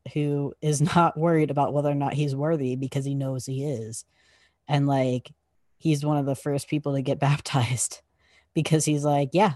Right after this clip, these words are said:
this is for me." Um, and then that same question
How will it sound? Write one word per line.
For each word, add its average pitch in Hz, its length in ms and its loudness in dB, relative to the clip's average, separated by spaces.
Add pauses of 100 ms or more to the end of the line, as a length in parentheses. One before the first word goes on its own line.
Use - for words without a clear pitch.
(100)
this 147 180 0
is 160 120 -2
for 165 120 -4
me." 170 300 -2 (920)
Um, 127 500 -2 (120)
and 147 200 2
then 143 400 0 (1080)
that 160 180 2
same 147 300 0
question 139 720 -2